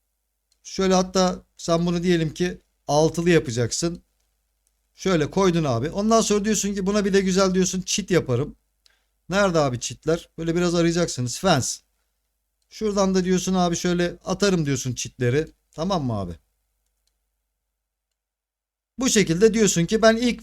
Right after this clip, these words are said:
altı çiftliğimi bu şekilde başlarım. Hatta diyorsun, e, şimdi şurası bizim girişimiz ya abi.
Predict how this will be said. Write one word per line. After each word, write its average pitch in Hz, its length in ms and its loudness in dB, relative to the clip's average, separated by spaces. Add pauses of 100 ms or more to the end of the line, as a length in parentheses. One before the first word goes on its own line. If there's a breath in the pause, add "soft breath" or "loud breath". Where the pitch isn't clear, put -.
altı 196 580 0
çiftliğimi 185 500 -2
bu 220 80 0
şekilde 165 480 -2
başlarım. 175 520 2 (320 soft breath)
Hatta 233 440 4
diyorsun, 165 440 -2 (640)
e, 156 460 2
şimdi 175 180 -6
şurası 190 340 0
bizim 185 240 0
girişimiz 185 460 0
ya 139 120 2
abi. 98 220 -2